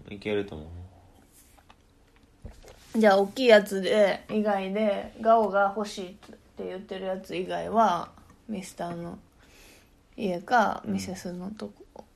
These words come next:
Speaker 2: 家族のとこにちょっと持ってってほしいな。うーん、そんなんですね。
Speaker 1: うん。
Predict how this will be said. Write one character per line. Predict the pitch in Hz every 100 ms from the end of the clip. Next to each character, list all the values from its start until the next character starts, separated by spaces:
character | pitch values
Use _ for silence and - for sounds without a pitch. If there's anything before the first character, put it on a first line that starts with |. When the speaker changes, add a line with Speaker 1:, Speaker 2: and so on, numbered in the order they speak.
| _ _ 220
Speaker 2:
家 | 214
族 | 190 170 - -
の | 202
と | 214
こ | - -
に | - - -
ち | -
ょ |
っ | 220
と | -
持 | 220
っ | 208
て | -
っ | 202
て | -
ほ | 190 208
し | - 233
い | 208
な。 | 202 214 - _ _ _ _ _ _ _
う | 269
ー |
ん、 | 254 247 247 240 233 233 233 226 220 -
そ | 240
ん | 226
な | 214
ん | 196
で | 196 190
す | 208
ね。 | 240 277 285 - _ - _ _ _
Speaker 1:
う |
ん。 | 95